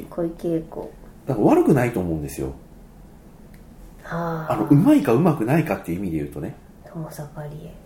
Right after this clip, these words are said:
Speaker 2: うん。
Speaker 1: うん。
Speaker 2: だから、ちゃんと昔アイドルだった人っていうのももちろんそうだけど、ちゃんと今任せられる人だし、
Speaker 1: うん。
Speaker 2: ただ、大根さんさ、あの、五十回目の
Speaker 1: ファーストキス？
Speaker 2: もうやったよね。
Speaker 1: 見てないっす。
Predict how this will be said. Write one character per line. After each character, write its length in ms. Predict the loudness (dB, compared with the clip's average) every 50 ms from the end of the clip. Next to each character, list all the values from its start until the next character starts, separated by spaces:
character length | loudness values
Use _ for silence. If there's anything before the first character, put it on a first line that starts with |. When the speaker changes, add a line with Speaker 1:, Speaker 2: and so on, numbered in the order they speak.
| -12 -4
Speaker 2:
う 40 | 2
ん。 580 | 4 6 6 6 6 6 4 0 -2 -6 -6 -8
Speaker 1:
う 40 |
ん。 180 | -8 -10 -4 -2
Speaker 2:
だ 80 | 2 2
か 80 | 2
ら、 140 | 2 0 -2
ち 120 | 0 -2
ゃ 40 | -2
ん 60 | 0
と 80 | 0 2
昔 320 | 4 4 4 4 4 2
ア 120 | 2 2 2
イ 80 | 2
ド 80 | 4 4
ル 120 | 4 4
だ 80 | 4 4
っ 60 | 2
た 80 | -2 -8
人 180 | -4 -4 -4
っ 80 | -4 2
て 80 | 0 2
い 20 |
う 40 | 2
の 40 | 2
も 80 | -2
も 100 | -4 -6
ち 80 | -4 -4
ろ 60 | -6
ん 60 | -6
そ 160 | -2 -2 -2
う 20 | -2
だ 80 | 0
け 80 | -2 -2
ど、 380 | 2 4 4 4 4 2 -4 -4
ち 80 | -4 -4
ゃ 40 |
ん 20 | -2
と 80 | -2
今 500 | 2 4 4 6 6 4 2 0 -2 -6 -14 -20 -20 -20 -6
任 300 | -4 -2 0 2 2 2
せ 80 | 4 6
ら 80 | 6
れ 100 | 6 6
る 80 | 4 2
人 180 | -4 -4 -6 -6
だ 140 | -6 -6
し、 320 | -8 -4 0 0 0 0 0
Speaker 1:
う 60 | -2
ん。 640 | -4 -2 -2 -2 -2 -2 -2 -4 -4 -8 -10 -14 -16 -18 -20 -20 -20 -20 -20 -20 -20 -20 -20 -20 -14 -8
Speaker 2:
た 80 | -6 -4
だ、 60 | -2
大 200 | 2 2 2 2 2
根 40 |
さ 140 | 0 0 -2
ん 80 | -4 -2
さ、 100 | 0 0
あ 880 | 0 0 -2 -6 -8 -12 -18 -20 -20 -20 -20 -20 -20 -20 -20 -16 -14 -12
の、 360 | -10 -8 -8 -8 -8 -8 -10
五 120 | -6 -4 0
十 140 | 0 0 0 0 -4
回 220 | 0 2 2 2
目 100 | 2 0
の 340 | 0 0 0 0 0 -2 -4 -10 -20 -20 -20 -20 -20 -20 -20 -20 -20 -20 -20 -20 -20 -20 -20 -20 -20 -16 -8
Speaker 1:
フ 60 | -6
ァ 40 | -6
ー 40 | -6
ス 60 | -4
ト 100 | -4 -6 -4
キ 100 | -4 -8
ス？ 300 | -8 -8 -12 -12 -8 -4
Speaker 2:
も 200 | -2 0 2 2
う 20 | 0
や 80 | 0
っ 40 | -2
た 100 | 0 0
よ 80 | 0 0
ね。 260 | 0 -4 -6 -8 -8 -16 -20 -20 -20 -20 -20 -6 -2
Speaker 1:
見 140 | 0 2
て 120 | 4 4 4
な 120 | 4 4
い 40 | 2
っ 20 |
す。 240 | 0 -4 -12 -14 -16